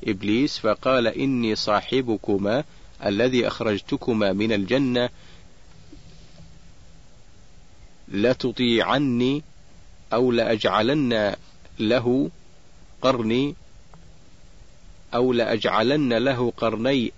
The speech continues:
أيل فيخرج من بطنك فيشقه، ولأفعلن، ولأفعلن"،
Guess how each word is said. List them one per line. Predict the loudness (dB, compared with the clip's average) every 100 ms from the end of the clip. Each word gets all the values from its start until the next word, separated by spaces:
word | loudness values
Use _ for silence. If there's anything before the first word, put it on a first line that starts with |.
| 0
أيل | 0 0 0 2 2 -2 -8 -18 -20 -10
فيخرج | 0 2 4 2 -2 -2 -2 -2 -2 0
من | 0 0 0
بطنك | 0 -2 -2 -4 0 2 2
فيشقه، | 0 0 0 0 -2 -4 -4 -4 0
ولأفعلن، | 2 2 2 2 0 -2 0 2 2 0 2
ولأفعلن"، | 2 4 2 0 -2 -2 0 0 0 -2